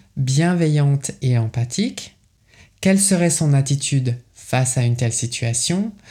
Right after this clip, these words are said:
Comment agirait-elle ? Comment agiriez-vous si vous étiez cette personne ? Vous êtes toujours libre de choisir comment vous allez interpréter une situation donnée, quelle qu'elle soit.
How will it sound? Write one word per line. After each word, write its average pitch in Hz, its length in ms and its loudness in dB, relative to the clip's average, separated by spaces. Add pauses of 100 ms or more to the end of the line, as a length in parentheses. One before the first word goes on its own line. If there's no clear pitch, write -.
(400)
Comment 190 540 2 (160)
agirait-elle ? 131 960 0 (320)
Comment 170 580 2
agiriez-vous 131 680 2
si 190 160 0
vous 123 180 2
étiez 120 240 0
cette 143 240 -2
personne ? 120 320 -4 (1300)
Vous 139 160 4
êtes 127 260 -2 (160)
toujours 180 720 0
libre 156 360 0
de 139 80 4
choisir 123 600 0
comment 185 340 0
vous 147 220 0
allez 123 180 2
interpréter 123 680 -2
une 127 120 0
situation 127 640 0
donnée, 123 640 2
quelle 156 180 -2
qu'elle 143 160 0
soit. - 240 -4